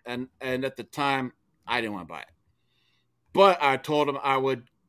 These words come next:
keep it in mind to other people that would be interested in doing that. As, uh, I think I talked to somebody else. They tried to do something, it didn't work out well. I had mentioned it to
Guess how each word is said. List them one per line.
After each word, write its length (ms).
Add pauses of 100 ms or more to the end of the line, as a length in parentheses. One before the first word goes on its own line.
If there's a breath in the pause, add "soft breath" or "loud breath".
(240)
keep 240
it 100
in 100
mind 520
to 180
other 300 (120)
people 460
that 160
would 120
be 180 (140)
interested 520
in 240
doing 360
that. 300 (220)
As, 360
uh, 340 (1900)
I 80
think 220
I 80
talked 380
to 420 (180)
somebody 680
else. 600 (220)
They 160
tried 260
to 180 (440)
do 120
something, 320
it 100
didn't 160
work 200
out 160
well. 360 (880 soft breath)
I 80
had 140
mentioned 360
it 300
to 500